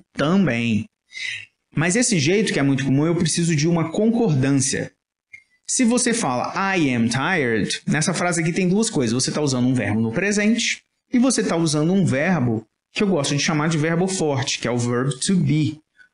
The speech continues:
O verb to be é um verbo que você usa pra fazer perguntas e fazer frases negativas. Tá? Ele tem uma conjugação própria, só dele, enfim, ele é um verbo forte.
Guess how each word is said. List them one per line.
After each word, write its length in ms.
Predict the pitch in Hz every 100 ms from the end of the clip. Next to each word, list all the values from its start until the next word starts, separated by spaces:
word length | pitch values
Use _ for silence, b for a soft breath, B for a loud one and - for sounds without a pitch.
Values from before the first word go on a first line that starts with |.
| _
O 120 | 262
verb 320 | 190 165 120
to 100 | -
be 400 | 113 165 214 -
é 60 | 165
um 100 | 180
verbo 340 | 131 135 147
que 120 | 139 147
você 260 | 139 190
usa 320 | 185 151 165
pra 140 | 185 180
fazer 340 | 170 135 123
perguntas 840 | 175 156 123 123 139 180 214 208 -
e 360 | 190 208 214 208
fazer 300 | - 175 190
frases 420 | 190 175 180 180
negativas. 920 | 165 185 202 202 160 156 - - - - _ _ _
Tá? 400 | 123 170 208 -
Ele 140 | 160 147
tem 100 | 127
uma 100 | 123
conjugação 500 | 123 113 113 - 117
própria, 440 | - 139 170 175 127
só 180 | 127
dele, 580 | 139 139 160 170 135 123
enfim, 320 | 170 - 107 101
ele 140 | 113
é 20 |
um 100 | 117
verbo 300 | 107 123 147
forte. 680 | 180 - 113 120 - -